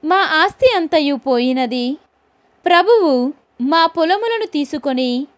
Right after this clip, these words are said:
మమ్ము దోచుకొనిన వారికి పంచి ఇచ్చెను. కనుక దేవుని ప్రజలకు భూమిని మరలా పంచి ఇచ్చినప్పుడు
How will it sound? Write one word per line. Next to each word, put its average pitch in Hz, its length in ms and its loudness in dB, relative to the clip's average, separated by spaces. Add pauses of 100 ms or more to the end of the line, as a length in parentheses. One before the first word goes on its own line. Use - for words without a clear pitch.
(160)
మమ్ము 311 360 0
దోచుకొనిన 320 720 -2
వారికి 240 800 -4
పంచి 247 300 -2
ఇచ్చెను. 247 600 -6 (680)
కనుక 285 460 0 (480)
దేవుని 440 540 0
ప్రజలకు 269 760 -2 (280)
భూమిని 294 760 -2 (240)
మరలా 294 420 0
పంచి 277 400 -4
ఇచ్చినప్పుడు 247 880 -4